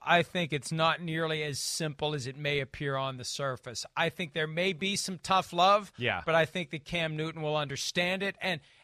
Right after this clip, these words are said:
Speaker 1: and, and maybe he's grown and matured to the point where he realizes he's not gonna achieve his goals in football without something a little more aggressive than what it is that he got. Nothing against Ron Rivera,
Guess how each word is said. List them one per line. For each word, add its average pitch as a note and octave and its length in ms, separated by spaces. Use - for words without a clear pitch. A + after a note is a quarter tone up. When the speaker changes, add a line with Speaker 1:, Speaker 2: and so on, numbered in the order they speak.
Speaker 1:
and, G3 280
and F3+ 180
maybe F#3 260
he's E3 260
grown F3 460
and F3 100
matured E3+ 460
to D#3 60
the - 80
point D#3+ 340
where D3 140
he C#3+ 120
realizes C#3+ 760
he's D3+ 240
not E3+ 260
gonna F3+ 200
achieve D#3 360
his C#3 160
goals D3 320
in C3+ 120
football B2 600
without F3 600
something E3+ 680
a E3 80
little F3+ 220
more E3+ 220
aggressive C#3+ 680
than D3+ 160
what D#3 120
it D#3 80
is D#3 220
that C#3+ 80
he D#3 60
got. C3+ 180
Nothing D3+ 240
against F#3+ 300
Ron F#3 180
Rivera, G3 400